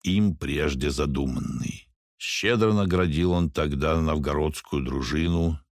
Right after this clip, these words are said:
одарив каждого воина десятью гривнами кун серебра, а это ни много ни мало,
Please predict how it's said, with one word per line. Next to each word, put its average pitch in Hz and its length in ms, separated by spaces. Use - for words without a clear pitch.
одарив 82 440
каждого 82 560
воина 80 440
десятью 78 580
гривнами 76 640
кун 78 340
серебра, 80 760
а 82 120
это 110 280
ни 120 160
много 110 440
ни 120 100
мало, 101 680